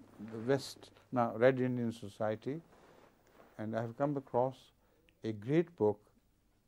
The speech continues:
written by an American, early American photographer who had traveled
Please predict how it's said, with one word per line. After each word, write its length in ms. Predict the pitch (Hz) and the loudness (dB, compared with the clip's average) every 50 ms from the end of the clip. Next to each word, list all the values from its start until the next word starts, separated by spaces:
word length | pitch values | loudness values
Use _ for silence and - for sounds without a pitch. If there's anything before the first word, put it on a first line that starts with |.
| _ _ - | _ _ -6
written 320 | 113 113 - 131 127 120 | -6 -4 -2 -2 -2 2
by 140 | 117 117 113 113 | 4 6 6 4
an 100 | 110 107 | 4 0
American, 580 | 107 104 107 107 110 113 107 - 120 113 113 - | -2 -2 -2 -2 -2 -4 -4 -6 -8 -6 -6 -4
early 300 | 113 117 110 110 113 110 | -4 -4 -2 -2 -2 -2
American 400 | 107 107 107 107 107 107 113 98 | -2 -2 -2 -4 -4 -6 -10 -12
photographer 640 | - - - - 123 113 113 95 85 - 85 92 117 - _ _ _ _ _ _ _ _ _ _ _ _ _ _ _ _ _ _ _ - | -12 -12 -8 -8 -6 -6 -6 -10 -10 -8 -10 -10 -10 -12 _ _ _ _ _ _ _ _ _ _ _ _ _ _ _ _ _ _ _ -8
who 360 | - 131 131 135 123 120 123 113 | -2 0 2 2 4 4 2 2
had 220 | 113 120 113 - | 0 -4 -6 -6
traveled 400 | - - 127 120 120 123 123 117 | -4 0 0 2 2 2 -2 -4